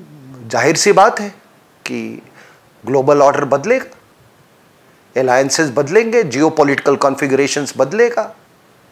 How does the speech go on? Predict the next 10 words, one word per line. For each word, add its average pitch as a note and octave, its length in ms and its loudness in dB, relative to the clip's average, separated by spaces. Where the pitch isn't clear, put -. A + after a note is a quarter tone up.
सब - 240 -2
कुछ A3 180 -4
बदलेगा। A3 520 -2
और E3+ 100 4
पूरी C4 320 2
दुनिया F#3 380 4
में F#3 140 2
आपको F3 280 2
मैं D#3+ 160 0
एक E3+ 280 -2